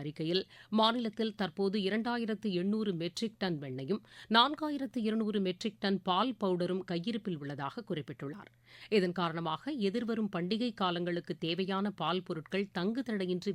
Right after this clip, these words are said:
விநியோகம் செய்யப்படும் என்றும் அவர் தெரிவித்துள்ளார். ஆவின் தயிர் மற்றும் பன்னீர் விற்பனையை அதிகரிக்கும் நோக்கில்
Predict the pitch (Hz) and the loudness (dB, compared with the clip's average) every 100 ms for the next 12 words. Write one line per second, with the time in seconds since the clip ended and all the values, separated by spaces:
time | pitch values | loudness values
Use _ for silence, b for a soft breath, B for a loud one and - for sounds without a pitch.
0 | 143 175 240 233 202 160 143 151 135 135 | -2 -2 -2 -4 -4 -6 -8 -8 -8 -8
1 | 151 165 B B B 202 170 160 139 143 | -4 -6 B B B 0 0 -4 -8 -8
2 | 147 165 147 B B B - 247 262 277 | -4 -2 -2 B B B 8 10 10 6
3 | 247 214 214 247 220 185 214 202 180 208 | 2 2 2 2 0 0 0 0 0 0
4 | 240 196 185 175 170 170 156 160 190 180 | 0 -2 -2 -2 -2 -2 -4 -2 -2 -2
5 | 180 156 165 160 233 | -2 -4 -4 -2 -2